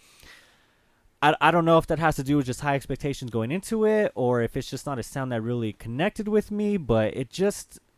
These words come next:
was an overall underwhelming album. I won't say disappointing, because I do think a lot of it is very listenable. It just didn't quite hit what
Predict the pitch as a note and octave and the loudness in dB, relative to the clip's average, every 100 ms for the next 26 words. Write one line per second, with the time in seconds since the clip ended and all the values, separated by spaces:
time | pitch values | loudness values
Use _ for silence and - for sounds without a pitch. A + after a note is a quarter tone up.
0 | _ _ _ _ _ _ _ D3 D3 D3+ | _ _ _ _ _ _ _ -8 2 2
1 | C#3 C#3 - D#3+ D#3+ E3+ E3 D#3 D#3 D#3 | 4 0 2 2 4 4 8 10 10 8
2 | D#3 D3 C#3+ - _ _ _ _ E3+ E3+ | 6 2 -4 -18 _ _ _ _ 0 4
3 | E3 C#3+ C#3+ B2 A2 G2+ G2 G2 - B2+ | 6 6 4 0 -2 -2 -4 -8 0 2
4 | G#3 C4+ - A#3 F3+ G3 E3 - D3 D#3 | 4 2 0 0 0 -2 -4 -4 -2 -2
5 | E3 E3 D3 - C3+ - D3+ B2+ A2+ - | -2 -4 -8 -6 -4 -2 2 2 2 -6
6 | - - - - - - - B2+ B2 G#2+ | -20 -18 -16 -16 -18 -20 -4 -2 -2 0
7 | D#3 G#3 - F#3+ E3+ B2 A#2 B2+ D3 C#3+ | 0 0 -4 -8 -4 -2 2 2 2 -2
8 | C3 G#2+ B2+ B2+ G#2 A2 D3 G#3 G3+ G#3 | -4 -4 -2 -2 -4 -6 -8 -6 0 4
9 | A3 G#3+ - F3+ - - F3+ E3 C3 A2 | 4 2 -2 -8 -8 -4 -2 -2 -8 -8
10 | D#3+ D3+ C3 - - C#3+ C#3+ C3+ - B2 | -4 -4 -6 -12 -6 0 0 0 -8 -18
11 | A2 D3 C3+ A2+ A2+ | -10 -6 -6 -6 -6